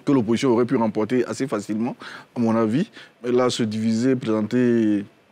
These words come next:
trois, euh, candidats pour l'opposition,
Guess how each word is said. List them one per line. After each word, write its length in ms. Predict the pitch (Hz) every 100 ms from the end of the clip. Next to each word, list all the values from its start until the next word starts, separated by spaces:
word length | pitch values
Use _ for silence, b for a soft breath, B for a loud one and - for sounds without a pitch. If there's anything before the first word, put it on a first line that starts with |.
| _ _ _ _ _ - -
trois, 200 | 123 131
euh, 640 | 127 120 113 107 104 104 101
candidats 500 | 110 107 104 110 113 - -
pour 100 | 113
l'opposition, 600 | 101 110 107 98 139